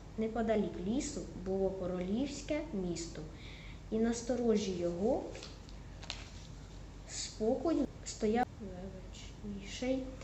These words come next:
із лицарів сер Ніколас. Він був командиром важкої кінноти, тому що вечора об'їжджав околиці і перевіряв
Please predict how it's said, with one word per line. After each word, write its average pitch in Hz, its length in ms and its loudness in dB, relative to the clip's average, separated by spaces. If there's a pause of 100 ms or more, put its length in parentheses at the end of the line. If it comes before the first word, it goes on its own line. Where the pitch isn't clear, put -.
(240)
із 214 240 4
лицарів 214 640 4
сер 202 380 4 (180)
Ніколас. 208 720 4 (360)
Він 269 360 6
був 269 280 4
командиром 214 840 8
важкої 269 800 4 (240)
кінноти, 220 640 6 (480)
тому 269 340 8
що 247 240 4
вечора 240 540 6
об'їжджав 208 720 4
околиці 269 580 4
і - 40 0
перевіряв 190 760 4